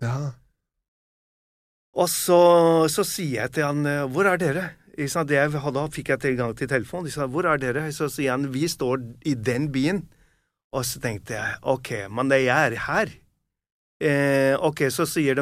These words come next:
Speaker 2: "Vi skal møtes halvveis", altså tida, skal spare tida. Så jeg satte meg i toget mot dem, da, så skulle jeg gå av i en be-, bestemt stasjon.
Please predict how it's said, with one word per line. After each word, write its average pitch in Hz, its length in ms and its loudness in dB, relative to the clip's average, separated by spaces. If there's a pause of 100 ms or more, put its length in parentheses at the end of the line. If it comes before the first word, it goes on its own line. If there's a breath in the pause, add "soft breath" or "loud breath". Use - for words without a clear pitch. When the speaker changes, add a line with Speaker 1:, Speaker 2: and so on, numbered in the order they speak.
Speaker 2:
"Vi 135 120 -4
skal 151 200 -4
møtes 139 400 -2
halvveis", 123 400 -4
altså 147 240 -4
tida, 120 320 -6
skal 127 260 0
spare 113 380 -6
tida. 127 300 -6 (340 soft breath)
Så 170 80 2
jeg 170 160 6
satte 170 320 -2
meg 127 160 2
i 131 80 -6
toget 131 480 -2 (880)
mot 135 380 4
dem, 147 320 2
da, 190 160 2
så 165 100 -2
skulle 147 300 -2
jeg 131 160 2
gå 123 140 -2 (100)
av 110 160 -2
i 135 80 2
en 127 160 0
be-, 120 300 -4 (220)
bestemt 123 360 -4
stasjon. 120 480 -8